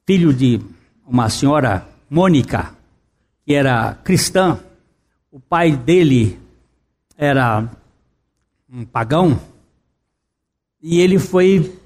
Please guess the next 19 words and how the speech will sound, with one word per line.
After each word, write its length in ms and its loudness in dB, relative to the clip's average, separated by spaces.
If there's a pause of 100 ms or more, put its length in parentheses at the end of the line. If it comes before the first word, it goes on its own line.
criado 680 0 (960)
esquizofrenizado 1900 0 (1500)
por 160 2
uma 240 2
orientação 800 0
da 160 0
mãe 420 4 (1080)
para 320 0
Cristo 580 0 (440)
e 100 0
com 200 -2
a 60 2
ora-, 400 0
orientação 800 2
do 140 0
pai 420 0 (560)
para 180 0
as 160 -2
prostitutas. 1300 -4